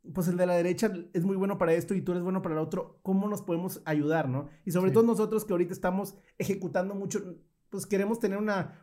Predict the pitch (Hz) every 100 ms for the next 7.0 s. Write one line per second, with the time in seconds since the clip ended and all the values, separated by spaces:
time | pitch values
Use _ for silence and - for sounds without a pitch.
0 | _ 170 196 202 190 170 165 165 175 -
1 | - - - 214 202 185 175 170 185 170
2 | 170 180 180 175 165 - 180 175 - _
3 | - - _ - 196 175 180 180 196 190
4 | 180 175 175 175 185 190 160 165 175 190
5 | 190 - - _ - 185 180 190 208 202
6 | 180 190 175 170 180 180 180 175 202 -